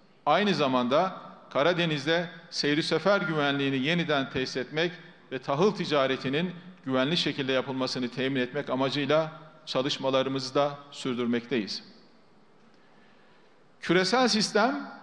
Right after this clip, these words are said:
hegemonların çıkarlarını öncelemesi nedeniyle maalesef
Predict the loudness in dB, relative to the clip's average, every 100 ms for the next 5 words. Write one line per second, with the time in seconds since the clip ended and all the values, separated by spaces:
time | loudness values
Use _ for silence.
0 | -20 -6 -2 2 4 4 4 4 4 2
1 | 2 2 4 2 0 0 0 0 2 0
2 | 2 0 2 4 4 4 2 -2 -10 -18
3 | -20 -20 -12 2 4 4 2 2 2